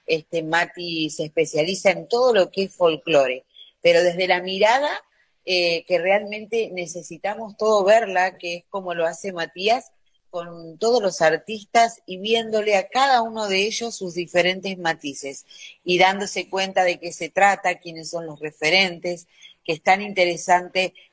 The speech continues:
que podamos aprender de vos tanto, Matías, por eso es tan importante también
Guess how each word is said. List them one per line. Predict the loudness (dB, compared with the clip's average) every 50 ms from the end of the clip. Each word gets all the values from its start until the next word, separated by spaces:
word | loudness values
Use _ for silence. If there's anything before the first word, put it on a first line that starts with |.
| _ _
que | -4 0
podamos | 2 4 4 4 4 2 0 -4 -2
aprender | -2 -2 -2 -4 -6 -2 -2 0 0 0
de | 0 0
vos | 0 -2 -4 -4 _ _ 2
tanto, | 4 4 4 2 -2 -6 -6 -6
Matías, | -6 -8 -10 -8 -4 0 0 0 0 -2
por | -4 -4 -4 -4
eso | -6 -6 -4 -2 -2 -2 -2
es | -4 -8 -12 _ _
tan | 2 2 2 0
importante | -4 -8 -6 -6 -4 -2 0 -2 0 0 -2 -2 0
también | 0 0 0 0 0 0 2 2 2 0